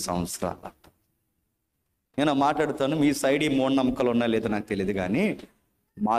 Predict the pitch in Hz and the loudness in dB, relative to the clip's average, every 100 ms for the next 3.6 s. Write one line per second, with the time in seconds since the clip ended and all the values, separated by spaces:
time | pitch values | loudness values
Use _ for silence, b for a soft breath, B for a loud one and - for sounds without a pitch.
0 | 117 117 117 104 120 110 107 - 95 87 | 0 0 0 0 -4 -4 -6 -4 -6 -4
1 | 85 - _ _ _ _ _ _ _ _ | -8 -12 _ _ _ _ _ _ _ _
2 | _ _ _ _ _ _ - 214 185 185 | _ _ _ _ _ _ 0 2 4 4
3 | 311 311 311 285 262 | 4 4 4 6 6